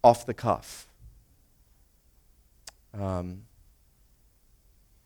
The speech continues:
we are in times of trial what we were before the trials come.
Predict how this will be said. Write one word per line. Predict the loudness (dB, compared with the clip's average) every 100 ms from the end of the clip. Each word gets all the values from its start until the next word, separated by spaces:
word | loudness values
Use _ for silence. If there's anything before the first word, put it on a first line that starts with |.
| -20 -20 -20 -20 -20 -20 -20 -20 -20 -20
we | -6 -2 0
are | 4 6 6
in | 4 -4
times | -4 -2 0 -2 -8
of | -14 -14
trial | -4 2 2 2 0
what | -2 -4 -4
we | -6
were | -2 -2 -2
before | -6 -10 -10
the | -8
trials | -4 -4 -6 -14
come. | -14 -14